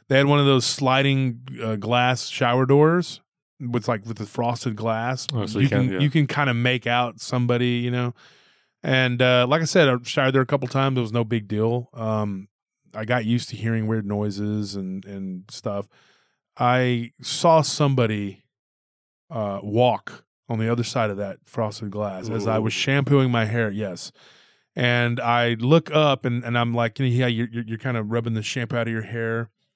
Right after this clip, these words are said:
Speaker 1: you know, and you look up and you see this person, like, there was literally, clearly, like, a woman standing on the other side of that frosted glass, like, looking at me. And I,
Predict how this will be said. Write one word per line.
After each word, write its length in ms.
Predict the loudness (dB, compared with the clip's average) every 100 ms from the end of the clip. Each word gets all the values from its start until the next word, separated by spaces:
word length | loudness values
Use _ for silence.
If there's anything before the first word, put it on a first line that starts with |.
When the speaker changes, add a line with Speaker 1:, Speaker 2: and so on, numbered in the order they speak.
| _ -20 _ _ _
Speaker 1:
you 80 | -2
know, 320 | 2 2 -2 -8 _ _ -4
and 340 | -2 0 0
you 100 | 0
look 280 | 4 4 6
up 300 | 4 4 0
and 200 | -4 -2
you 100 | -2
see 340 | -2 0 2 2
this 200 | 0 -2
person, 680 | 0 2 2 -2 -4 -6 -6
like, 240 | -6 -6 -10 _ _ _ 4
there 140 | 6
was 180 | 6 6
literally, 600 | 6 8 8 6 4 0
clearly, 580 | 2 4 6 6 4 2
like, 240 | 0 2
a 80 | 0
woman 540 | 4 4 4 2 -6 -12 _ _ _ _ _ _
standing 600 | -4 -4 2 4 6 6
on 100 | 4
the 80 | 4
other 160 | 4 4
side 220 | 4 4
of 60 | 4
that 160 | 0
frosted 420 | 2 2 2 -4
glass, 460 | -2 0 2 0 -2
like, 220 | -2 -2 4
looking 340 | 4 4 0
at 100 | -4
me. 260 | -12 -16 _ _ _ _ _ _ _ _ _ -2
And 240 | 0 2
I, 220 | 2 0